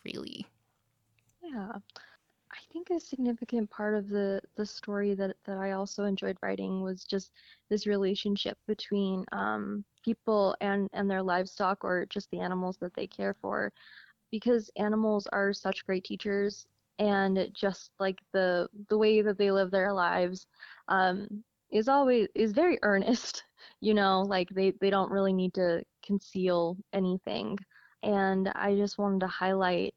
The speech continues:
Speaker 2: that through, through the livestock and especially the land, that when, when my characters are kind of lost, they, they lean into that. They lean into what can the earth, um, reveal about, like, what they're thinking?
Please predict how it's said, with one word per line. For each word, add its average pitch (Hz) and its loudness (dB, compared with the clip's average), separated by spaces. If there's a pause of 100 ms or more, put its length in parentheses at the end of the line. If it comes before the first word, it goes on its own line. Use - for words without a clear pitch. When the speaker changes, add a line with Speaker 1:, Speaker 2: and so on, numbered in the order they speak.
Speaker 2:
that - -2 (540)
through, 214 2
through 208 2
the 185 2 (120)
livestock 190 2
and 185 -2
especially 196 0
the 185 0
land, 180 -2
that - 0 (640)
when, 196 2
when 196 0
my 196 2
characters 190 0
are 190 0
kind 190 -2
of 180 -2
lost, 170 0
they, 202 2 (100)
they 196 2
lean 185 2
into 175 -2
that. - -2
They 185 -2
lean 180 -2
into 175 -4 (400)
what 185 0
can 208 0
the 190 0
earth, 185 -4 (200)
um, 180 -2
reveal 190 2
about, - -2
like, 196 -2
what 196 -2
they're 208 -4
thinking? 208 -8